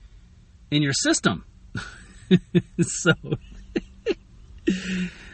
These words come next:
I watched, the, yeah, I just watched all these videos of this guy getting stung and bit and all this sh-, and it's fucking, it's one of my favorite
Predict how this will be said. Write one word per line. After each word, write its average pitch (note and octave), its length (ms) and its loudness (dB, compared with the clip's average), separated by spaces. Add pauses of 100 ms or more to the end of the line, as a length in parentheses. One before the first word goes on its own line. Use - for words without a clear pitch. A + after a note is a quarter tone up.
(140)
I E3+ 160 8
watched, F#3 320 8
the, F#3+ 160 4
yeah, E3+ 160 6
I E3 60 6
just F3 220 4
watched F3 360 8
all F3+ 160 8
these F3 240 4
videos D#3 560 4
of C#3+ 100 2
this D3+ 200 0
guy F3 360 6
getting E3 300 4
stung F3+ 640 6
and C3+ 320 -2
bit F3 460 6
and C#3 180 0
all D#3+ 260 4
this E3+ 220 4
sh-, - 220 -4
and E3+ 180 4
it's F#3 260 4
fucking, F3+ 880 4 (540)
it's F3 220 4
one G3 260 8
of A3 120 8
my F#3+ 220 10
favorite E3+ 760 4